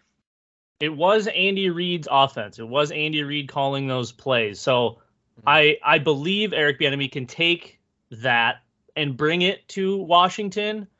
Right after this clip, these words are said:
Speaker 1: but one of those offenses has Patrick Mahomes and the other has Sam Howell, who, like Nathan, I'm a believer in. I do think he can be,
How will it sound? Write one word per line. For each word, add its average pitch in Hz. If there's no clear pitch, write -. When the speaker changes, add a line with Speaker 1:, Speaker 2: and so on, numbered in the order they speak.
Speaker 1:
but 202
one 156
of 180
those 175
offenses 170
has 147
Patrick 156
Mahomes 135
and 139
the 160
other 170
has 151
Sam 147
Howell, 202
who, 165
like 147
Nathan, 214
I'm 127
a 147
believer 185
in. 143
I 127
do 127
think 156
he 160
can 151
be, 139